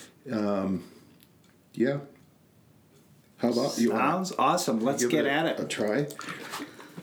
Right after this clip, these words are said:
Speaker 1: I note that the, uh, sodium level is but five hundred milligrams per serving.
Speaker 2: Not, not terrible.
Speaker 1: It's on the low end.
Speaker 2: Uh, one thing that I had a question about with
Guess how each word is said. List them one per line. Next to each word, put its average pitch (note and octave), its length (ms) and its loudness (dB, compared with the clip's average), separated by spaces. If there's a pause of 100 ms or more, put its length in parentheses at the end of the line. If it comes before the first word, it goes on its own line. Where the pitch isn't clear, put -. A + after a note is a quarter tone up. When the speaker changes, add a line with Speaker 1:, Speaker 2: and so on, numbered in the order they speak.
(200)
Speaker 1:
I D3+ 120 4
note F3+ 360 2
that D3 260 2
the, B2+ 260 6
uh, G#2+ 80 0
sodium D#3 800 6
level F#2 440 -2
is A2+ 340 0 (420)
but - 200 -2
five B2 360 0
hundred A#2+ 440 0
milligrams G#2 760 -2 (120)
per G#2 160 -4
serving. A2+ 300 0
Speaker 2:
Not, - 680 -2
not - 180 0
terrible. C3+ 680 2
Speaker 1:
It's D3 140 -2
on D#3+ 180 4
the G#2 80 2
low G2 280 2
end. - 280 -8 (840)
Speaker 2:
Uh, C#3 300 8
one G3+ 260 2
thing E3+ 420 2
that D3 400 2
I D#3+ 220 2
had D3+ 220 4
a A#2 100 -4
question - 480 0
about A#2 260 0 (280)
with - 420 -6